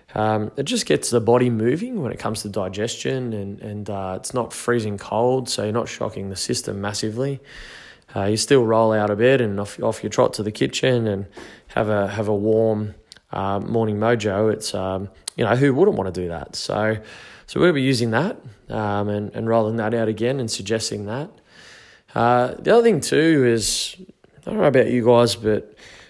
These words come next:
I personally, I, I, uh, take vitamins, and, um, look, these vitamins are very calculated in what I, what I consume. Uh, I have a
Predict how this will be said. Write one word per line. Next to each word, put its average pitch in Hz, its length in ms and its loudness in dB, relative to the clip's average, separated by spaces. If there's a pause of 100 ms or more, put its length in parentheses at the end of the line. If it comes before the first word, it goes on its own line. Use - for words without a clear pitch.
(120)
I 143 100 4
personally, 139 680 4
I, 107 280 4 (280)
I, 110 200 -2
uh, 107 200 2
take 117 320 0
vitamins, 135 760 -2 (240)
and, 104 380 -8
um, 101 380 -6 (920)
look, 123 240 -10
these 113 200 -4
vitamins 101 720 -4 (640)
are 101 160 -4
very 104 220 -4
calculated 120 720 -2
in 107 140 -4
what 107 120 -2
I, 98 260 -4
what 104 240 -8
I 98 100 -4
consume. 117 640 -6 (440)
Uh, 98 400 -10
I 104 120 -2
have 104 180 0
a 101 440 0